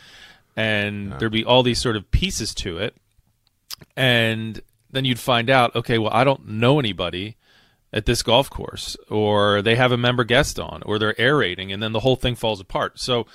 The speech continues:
Speaker 1: um, trying to arrange these itineraries where I was playing thirty-six holes a day, uh, and, and not, you know, I could arrange the itinerary and then not know if I could actually play the course. So that was challenging.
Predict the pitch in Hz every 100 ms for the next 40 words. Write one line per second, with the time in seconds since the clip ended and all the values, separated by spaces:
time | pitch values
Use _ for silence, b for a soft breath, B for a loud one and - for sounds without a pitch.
0 | B B B B 113 113 107 110 - 151
1 | 175 160 151 120 117 123 120 117 104 101
2 | 127 110 98 92 92 104 98 98 - 113
3 | 104 - 120 127 127 - 113 107 98 95
4 | 92 90 92 B B B B - 95 92
5 | 90 - 104 98 104 101 92 110 _ _
6 | - 123 113 113 110 110 _ - _ _
7 | 131 127 101 120 117 120 127 135 120 117
8 | 190 165 139 131 127 120 117 107 110 101
9 | 92 95 - 90 - 95 - 87 - 95
10 | 87 - 127 113 - _ _ 139 160 160
11 | 131 - _ _ _ _ _ _ - -
12 | 151 147 139 113 95 95 120